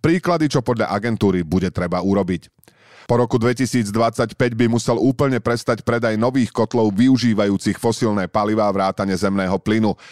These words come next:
V roku dvetisícpäťdesiatštyri by už polovicu výroby tepla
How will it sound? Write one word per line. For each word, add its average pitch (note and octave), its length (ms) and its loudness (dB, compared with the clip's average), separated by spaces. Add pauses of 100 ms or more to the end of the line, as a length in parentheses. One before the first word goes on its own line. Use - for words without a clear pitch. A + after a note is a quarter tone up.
(240)
V - 60 -4
roku A2+ 160 0
dvetisícpäťdesiatštyri C3+ 1200 0
by B2 140 2
už - 160 -2
polovicu C#3 400 0
výroby A2 400 0
tepla A2 260 -2